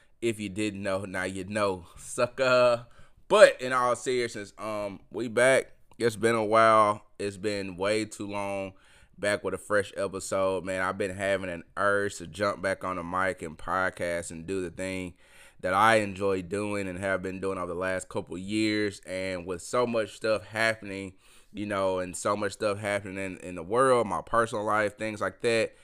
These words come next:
you know, one thing that I've always looked to do is, like, how can I, how can I improve? How can I be better? And, you know, sometimes with life,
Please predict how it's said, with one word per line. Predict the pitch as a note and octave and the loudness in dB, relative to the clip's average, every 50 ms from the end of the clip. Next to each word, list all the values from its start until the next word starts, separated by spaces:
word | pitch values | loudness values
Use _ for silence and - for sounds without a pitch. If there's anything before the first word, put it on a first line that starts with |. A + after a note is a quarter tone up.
| - - - - | -20 -20 -20 -14
you | - G#2+ A2 | -8 -6 -4
know, | G2 F2+ | -2 -2
one | F2 F#2 B2 E3 F#3+ F3+ | -2 0 2 4 4 4
thing | D3+ D3 C3 | 4 2 4
that | B2 A#2+ A2+ | 6 4 4
I've | G#2 E2 | 4 2
always | D#2 G#2 G#2 G#2 G2+ G2+ G2+ F#2+ | 0 -2 0 0 0 0 -2 -2
looked | G2+ G2 F#2+ - | -6 -6 -6 -8
to | - E2+ | -12 -12
do | - F#2+ F#2 F#2 F#2 F2+ | -8 -6 -4 -4 -4 -4
is, | F2 E2 | -6 -6
like, | F2+ E2+ E2+ E2 | -6 -8 -8 -6
how | F2+ G2+ G2+ G2+ | -2 0 2 2
can | G2 - - A2+ G2 F2+ F2+ | 2 0 -4 -10 -8 -4 -2
I, | F2 F2 F2 F2 E2 D#2+ - - - _ - - _ - | -2 -2 -2 -2 -4 -6 -10 -16 -20 _ -20 -20 _ -2
how | - A#2+ C3 C#3 | 4 6 6 6
can | - - B2 A#2 | 6 4 2 4
I | A2+ G#2+ G#2 | 4 4 2
improve? | G2 F2 - - G2+ F#2+ F2+ F2 F2 D#2+ | 0 -4 -6 -6 -4 -4 -4 -6 -8 -6
How | F#2 G#2 G#2+ A2 | 0 2 2 2
can | G#2+ - A2+ G2 F#2+ | 2 0 -2 -2 0
I | F#2 F#2 F2+ E2+ D#2+ - - - - - - G3 F3+ | 0 0 0 0 -2 -6 -10 -20 -20 -20 -20 -10 -4
be | G#2+ G#2+ G#2 G2 | -4 -2 -2 -2
better? | F2 E2+ G#2 G2+ F#2+ F2+ F2 | -2 0 2 2 2 2 0
And, | E2 E2+ F2+ F2+ F2 F2 E2+ - - _ - - - | -2 -2 -2 -4 -4 -6 -10 -14 -20 _ -20 -20 -8
you | - G#2 | -2 0
know, | A2 G#2+ | 2 2
sometimes | - C#3+ D#3 D#3+ D#3 E3 D3+ C#3+ C3 B2 | 2 2 0 0 0 0 2 2 2 2
with | A#2 A2 G#2+ F2+ | 2 0 -2 0
life, | G2+ G#2 G#2+ A#2 A#2 A#2+ C3 - - | 2 4 4 6 6 4 2 -2 -12